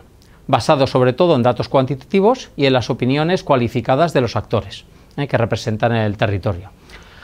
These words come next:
La creación de un marco organizativo de concertación y la participación ciudadana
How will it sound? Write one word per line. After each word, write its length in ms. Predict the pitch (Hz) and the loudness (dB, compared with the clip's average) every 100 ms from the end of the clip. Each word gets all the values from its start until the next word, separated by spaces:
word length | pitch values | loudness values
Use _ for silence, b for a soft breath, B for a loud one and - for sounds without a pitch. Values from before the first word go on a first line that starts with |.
| B - | B 0
La 160 | 143 | 2
creación 580 | 135 147 131 - 175 160 | 6 6 6 4 4 6
de 140 | 131 123 | 4 4
un 140 | 127 | 4
marco 240 | 131 127 | 2 2
organizativo 600 | 127 131 120 127 113 135 | 2 2 2 0 2 2
de 200 | 123 123 | 4 2
concertación 800 | - 131 123 113 127 185 208 262 - | 2 0 2 0 0 4 2 2 -2
y 160 | 143 151 | 0 2
la 140 | 135 | 2
participación 640 | 127 120 110 107 107 131 120 | 0 -2 -2 -2 -2 -2 -2
ciudadana 480 | 127 127 170 202 | 0 2 2 0